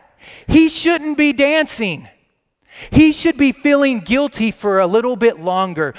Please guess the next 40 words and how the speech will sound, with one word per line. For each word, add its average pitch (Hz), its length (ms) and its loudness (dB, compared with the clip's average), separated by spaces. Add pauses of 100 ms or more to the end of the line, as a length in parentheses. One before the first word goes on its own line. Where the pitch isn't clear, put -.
(120)
We 285 140 2
need 320 180 0
to 254 60 2
put 247 260 -2
a 190 100 2
giant 233 520 0
scarlet 233 560 0
letter 214 380 2
on 165 160 -2
him. 160 340 -4 (240)
I 226 100 0
mean, 247 200 -2
Dad, 254 260 2
do 196 60 -10
you 254 140 -4
know 311 120 0
what 262 220 0
he 226 160 -4
did? 226 460 -2 (180)
Do 220 80 -4
you 277 100 -2
know 302 200 0
all 233 200 2
the 220 120 -2
wrongs 214 420 0
that 240 120 -4
he 220 120 -2
committed 233 420 -2
against 185 380 -8
you 262 240 -2
and 220 100 -2
against 185 360 -6
me? 254 320 -4 (280)
Dad, 240 360 2
he 277 320 -2
needs 269 340 -2
to 214 120 -6
feel 233 440 -2
more 196 500 -2
guilt." 180 720 -6